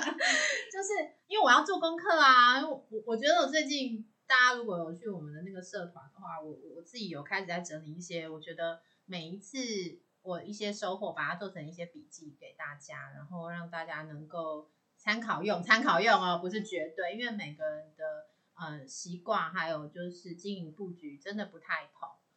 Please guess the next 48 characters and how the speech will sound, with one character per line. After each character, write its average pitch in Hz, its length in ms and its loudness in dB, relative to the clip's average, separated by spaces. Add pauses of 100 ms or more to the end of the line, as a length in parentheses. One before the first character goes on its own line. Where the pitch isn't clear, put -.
(240)
但 226 240 0
我 156 400 -6
有 175 180 -4
些 214 260 -4
比 180 120 -10
较 180 180 0
中 226 260 -4
肯 190 180 -4
的 151 100 -8
建 180 320 -4
议 156 340 -6
可 160 100 -12
以 156 400 -10
给 120 180 -16
大 160 180 -6
家 143 180 -8
分 175 200 -14
享 165 140 -12 (140)
一 - 20 -20
下。 - 140 -16
然 - 300 -16
后 175 260 -4 (260)
我 214 120 -2
今 311 220 0
天 311 220 2
啊， 277 80 2
因 330 140 0
为 330 60 2
我 208 160 2
不 180 120 -6
是 226 100 -2
有 226 120 2
讲 175 280 -4
说 190 500 -4 (180)
我 175 100 -10
要 208 260 2
买 160 220 -4 (160)
中 202 200 -6
国 170 120 -6
的 160 80 -8
E 170 140 -8
T 156 240 -8
F - 240 -16
嘛， - 60 -20 (460)
当 330 180 4
然 240 120 2
我 170 80 -2
在 220 420 4